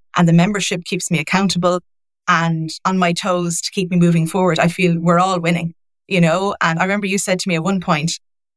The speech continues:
"Sure, you could be doing sea swimming in there as well too." And that is true. And we could be climbing, we are hiking, we're doing different things. It, the whole concept of Forget the Gym is getting people outdoors moving together,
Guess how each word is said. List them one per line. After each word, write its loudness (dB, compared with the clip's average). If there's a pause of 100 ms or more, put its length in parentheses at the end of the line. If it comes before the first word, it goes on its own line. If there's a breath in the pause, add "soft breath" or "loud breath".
(140)
"Sure, -6
you -4
could -4
be -4
doing 0
sea -2
swimming 2
in 2
there 0
as -8
well -4
too." -10 (320)
And 2 (400)
that 2
is -4
true. -4
And 2
we -2
could -8
be -6
climbing, -4
we 0
are 0
hiking, -2
we're -8
doing -8
different -12
things. -12 (240)
It, -12
the 0
whole -2
concept -4
of -12
Forget -4
the -4
Gym -2
is -4
getting 0
people 0
outdoors -2
moving 2 (680)
together, 0